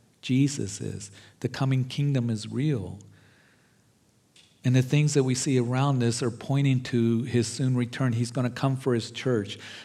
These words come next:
But whatever's going on, Lord, I pray for your comfort, for your strength. I pray for your wisdom to be given, for your encouragement, your joy, your peace to be given to everyone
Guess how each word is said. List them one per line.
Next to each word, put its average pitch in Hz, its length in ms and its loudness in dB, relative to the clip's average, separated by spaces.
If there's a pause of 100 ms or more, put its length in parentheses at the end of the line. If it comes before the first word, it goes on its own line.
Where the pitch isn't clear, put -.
But 120 140 0
whatever's 135 420 2
going 127 240 0
on, 120 260 -2
Lord, 117 180 -2
I 113 60 0
pray 120 300 0
for 117 160 -6
your 101 160 -2
comfort, 131 680 -2 (300)
for 117 140 -4
your 101 160 -2
strength. 131 720 -2 (100)
I 107 60 0
pray 113 300 0
for 110 260 -4
your 101 180 0
wisdom 127 600 0
to 135 60 0
be 131 180 -2
given, 135 460 0 (360)
for - 160 0
your 113 200 2
encouragement, 131 840 0
your 107 160 -2
joy, 117 500 0
your 107 260 0
peace 139 720 0 (1300)
to 120 80 0
be 120 100 4
given 131 380 2
to 123 160 -2
everyone 117 640 0